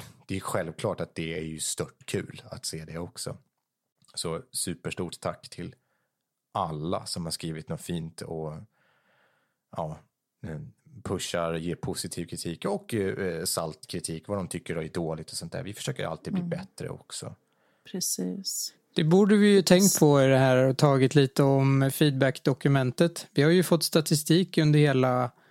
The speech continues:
Speaker 1: Ja.
Speaker 3: kampanjen, ö, av vad ni tycker.
Speaker 1: Men det kan vi väl bara, det var väl jättebra att du sa det på det här viset. Då kan vi bara nämna det nu ju.
Speaker 3: Ja.
Speaker 1: Att, eh,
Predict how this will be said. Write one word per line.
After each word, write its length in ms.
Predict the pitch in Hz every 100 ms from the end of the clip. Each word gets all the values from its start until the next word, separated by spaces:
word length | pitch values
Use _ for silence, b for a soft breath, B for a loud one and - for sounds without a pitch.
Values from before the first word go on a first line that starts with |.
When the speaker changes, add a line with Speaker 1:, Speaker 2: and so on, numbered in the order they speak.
| b b b b b _
Speaker 1:
Ja. 80 | 208
Speaker 3:
kampanjen, 800 | 156 - 139 127 147 165 156 196 -
ö, 200 | - 180
av 440 | 202 190 180 151 131
vad 520 | 170 151 147 143 139
ni 160 | 139
tycker. 520 | 131 143 143 - 170 151 - _ _ _ _ _ _ _ _ _ _ -
Speaker 1:
Men 80 |
det 80 | 98
kan 160 | 123 240
vi 60 |
väl 200 | 190 90
bara, 320 | 85 90 82 90 -
det 280 | 101 101 117
var 120 | 190
väl 100 | 160
jättebra 400 | 127 - 113 170
att 80 | 131
du 80 |
sa 180 | - 98
det 80 | 87
på 80 | -
det 60 |
här 120 | 85 151
viset. 280 | 98 90
Då 40 | 87
kan 140 | -
vi 80 | 127
bara 140 | 87
nämna 300 | 82 80 82
det 100 | 82
nu 260 | 82 127 185
ju. 180 | 65 95
Speaker 3:
Ja. 200 | - 147
Speaker 1:
Att, 220 | 156 151
eh, 80 | 92